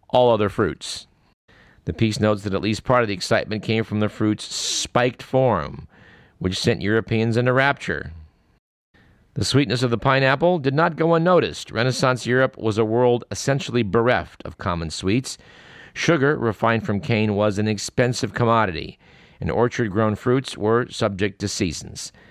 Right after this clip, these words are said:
The pineapple may well have been the tastiest thing anyone had ever tasted. But delicious or otherwise, it was the preserve of adventurers, and the pineapple might never have made it into common lore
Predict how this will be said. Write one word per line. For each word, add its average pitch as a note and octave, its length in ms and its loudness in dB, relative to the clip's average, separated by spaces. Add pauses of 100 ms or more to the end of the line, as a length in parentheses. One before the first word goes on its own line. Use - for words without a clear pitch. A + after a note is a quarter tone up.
(260)
The - 80 -4
pineapple C#3+ 720 0
may A#2+ 180 -2
well C3 220 2
have C#3+ 100 -2
been A2+ 300 -2
the G#2+ 100 -6
tastiest B2 560 -2
thing A2 460 -2
anyone G#2+ 340 0
had G2+ 120 0
ever G#2 160 0
tasted. - 540 -6 (840)
But A2+ 140 2
delicious C#3 600 2
or C3+ 140 4
otherwise, A#2+ 540 4
it - 80 -4
was A2+ 140 -2
the A2+ 100 -2
preserve A#2 420 2
of A2+ 140 -2
adventurers, A2+ 760 0
and F#2+ 140 -2
the F#2+ 40 -2
pineapple A2+ 500 0
might A2+ 300 0
never B2 380 0
have B2 100 0
made A#2+ 200 2
it A2 160 -2
into G#2+ 180 0
common B2+ 420 0
lore F#2+ 380 2